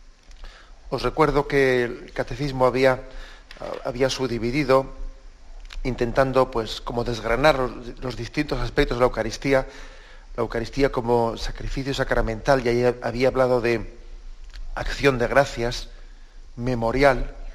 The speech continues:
memorial, presencia, y ahora se nos habla de banquete pascual. Bien, dice así, el primero de los puntos. La misa es a la vez e inseparablemente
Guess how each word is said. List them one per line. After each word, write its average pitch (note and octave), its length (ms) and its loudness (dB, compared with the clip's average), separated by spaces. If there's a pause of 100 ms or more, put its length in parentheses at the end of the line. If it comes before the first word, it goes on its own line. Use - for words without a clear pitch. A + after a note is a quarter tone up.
(800)
memorial, A#2+ 600 -2 (440)
presencia, C3 720 2 (540)
y E3 80 4
ahora F3+ 160 8
se D3 120 -2
nos C#3 180 -2
habla C#3 200 2
de C#3+ 300 2
banquete A2+ 460 -2
pascual. - 420 -4 (3250)
Bien, C#3 180 4
dice C#3+ 220 0
así, - 240 -6 (280)
el B2+ 80 0
primero A#2+ 280 2
de G#2+ 80 2
los G2 140 -4
puntos. - 440 -8 (1500)
La C#3+ 160 8
misa F3 360 4
es E3 200 0
a B2 60 0
la A#2+ 100 8
vez - 600 -2 (280)
e B2+ 180 2
inseparablemente B2 1160 0